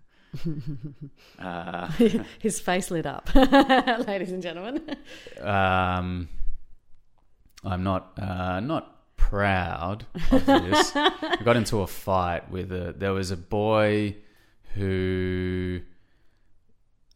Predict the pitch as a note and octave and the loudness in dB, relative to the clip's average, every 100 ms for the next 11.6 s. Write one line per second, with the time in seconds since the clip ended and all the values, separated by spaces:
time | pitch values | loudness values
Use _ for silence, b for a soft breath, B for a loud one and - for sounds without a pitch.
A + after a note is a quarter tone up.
0 | - G2+ G2 - A2+ A#2+ A#2 A#2 A2+ A2 | -12 -6 -6 -2 -2 0 0 0 -2 -4
1 | - G#2+ G#2 G#2 G#2 G2 A2 G#2 G#2+ G#2 | -4 -4 0 0 0 -2 0 0 0 -2
2 | A#2+ B2+ B2 - F3+ F3+ F#3+ F#2 F2 F2 | -4 -6 -10 -8 -6 -4 -4 -4 -4 -6
3 | - F2+ F2+ F2+ - b b - F#2 F2+ | -8 -10 -10 -12 -16 b b -10 -8 -6
4 | G2 G2 F#2+ F#2+ F#2 F2+ - - - - | -2 -2 0 -2 -6 -8 -12 -20 -20 -12
5 | G#2 F2+ F#2 G2 - E2+ F2+ F2 F2+ - | -10 -8 -6 -6 -8 -10 -10 -10 -10 -10
6 | F2+ E2 - - b b b b b b | -10 -14 -18 -20 b b b b b b
7 | b b b - F2 E2+ - F#2+ G2 F2 | b b b -8 -6 -6 -6 -4 -4 -4
8 | - F#2+ F#2 F#2 F#2 _ _ G2+ F#2 F2+ | -4 -4 -2 -6 -8 _ _ -8 -6 -6
9 | F2+ F2+ F2+ F2 F2 F#2+ F#2+ F#2+ F#2 F#2 | -6 -6 -6 -8 -8 -6 -4 -4 -4 -8
10 | F2+ - F#2 F#2 G2 F#2+ G2 G2+ G#2 G2 | -4 -4 -4 -4 -4 -4 -4 -4 -6 -8
11 | - F#2 F#2 F2+ F#2 F#2 | -8 -8 -6 -6 -6 -6